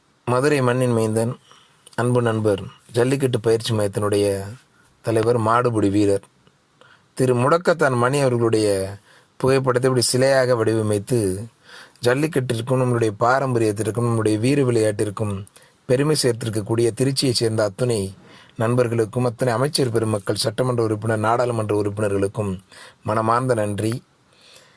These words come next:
சிலையை வடிவமைத்த அந்த சிற்பிக்கும் மனமார்ந்த நன்றி. அருமை நண்பர் திரு முடக்கத்தான் மணி அவர்கள், இந்த ஜெர்சி சீமை மாடு,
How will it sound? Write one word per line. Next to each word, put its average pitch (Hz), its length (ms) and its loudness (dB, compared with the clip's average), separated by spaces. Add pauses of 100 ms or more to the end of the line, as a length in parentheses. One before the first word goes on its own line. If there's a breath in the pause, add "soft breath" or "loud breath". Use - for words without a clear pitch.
சிலையை 165 420 2
வடிவமைத்த 123 600 2
அந்த 107 160 0
சிற்பிக்கும் 143 760 -2 (200)
மனமார்ந்த 117 540 0
நன்றி. 104 460 -2 (720 soft breath)
அருமை 147 320 0
நண்பர் 127 360 2
திரு 113 240 2
முடக்கத்தான் 127 580 0
மணி 113 220 0
அவர்கள், 104 560 -2 (800 soft breath)
இந்த 110 500 0
ஜெர்சி 151 460 0
சீமை 147 360 2
மாடு, 107 420 0